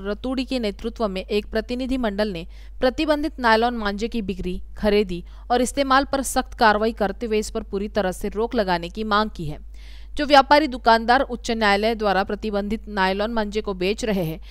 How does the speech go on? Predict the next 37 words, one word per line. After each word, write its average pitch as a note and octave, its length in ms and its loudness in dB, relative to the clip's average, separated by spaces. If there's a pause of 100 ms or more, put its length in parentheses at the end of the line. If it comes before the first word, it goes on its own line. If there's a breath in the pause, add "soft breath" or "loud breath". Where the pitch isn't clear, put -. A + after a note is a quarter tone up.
(200 loud breath)
वह A#3 140 4
भी A#3+ 160 -2
बेगुनाह G#3+ 520 4
इंसानों, G3+ 560 -2 (300 soft breath)
पक्षियों, A3+ 480 2 (100)
प्राणियों A3 360 4
की B3 160 -4
जिंदगी G3+ 400 -4
से G3 140 -2
खिलवाड़ F#3+ 400 -2
कर A#3+ 200 2
रहा G#3 220 4
है D#3+ 160 -2 (340 loud breath)
और G3+ 140 2
जानो G#3 420 4
माल G#3+ 200 4
का A3 120 2
नुकसान F#3+ 420 -2
कर G#3+ 140 4
रहे E3+ 240 -2
हैं। - 240 -8 (260 soft breath)
उनके C4+ 220 0
लाइसेंस C#4 460 4
तुरंत B3 400 0
रद्द A3+ 280 0
करते A#3+ 280 0
हुए A#3 160 2
उन A3 180 -4
पर - 140 2
अदालत F#3 480 0
की - 120 -6
अवहेलना G#3+ 540 0
का B3+ 120 0
केस F#3+ 360 -6
दर्ज G#3 300 -2
होना F3+ 160 -4
चाहिए। D#3+ 360 -8